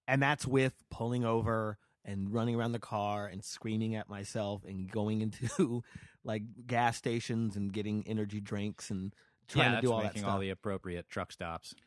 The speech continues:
Speaker 1: I was doing that stuff, and it was like that last four hours, the, the one o'clock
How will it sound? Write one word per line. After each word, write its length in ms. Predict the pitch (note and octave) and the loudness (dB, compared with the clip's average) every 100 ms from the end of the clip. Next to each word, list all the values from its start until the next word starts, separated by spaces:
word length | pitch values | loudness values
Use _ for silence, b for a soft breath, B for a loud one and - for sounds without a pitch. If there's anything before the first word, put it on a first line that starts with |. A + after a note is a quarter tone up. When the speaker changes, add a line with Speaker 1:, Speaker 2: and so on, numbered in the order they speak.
| b - | b 0
Speaker 1:
I 80 | C3 | 0
was 120 | C3+ | 2
doing 280 | C#3+ F#3 E3+ | 2 2 0
that 160 | C3 | -2
stuff, 300 | - A#2 G#2 - | -2 -2 -4 -6
and 140 | A#2 | -6
it 80 | A2+ | -4
was 180 | A2+ G#2+ | -6 -4
like 320 | A2 G#2+ - | -4 -4 -4
that 200 | B2+ - | -4 -4
last 640 | A#2 G#2 B2 D3 - - _ _ _ _ _ _ - | -6 -6 -4 -6 -10 -20 _ _ _ _ _ _ -2
four 340 | B2 B2+ C#3 | -2 0 -2
hours, 680 | C3+ B2+ C#3 E3 G3+ G#3+ - _ _ _ _ _ _ _ _ B2+ | 0 -2 -2 0 -2 -2 -10 _ _ _ _ _ _ _ _ -2
the, 120 | A#2+ | 0
the 140 | C3+ | 0
one 220 | B2+ C#3 D3+ | 2 4 2
o'clock 460 | - C#3+ C#3 - | 0 0 0 -4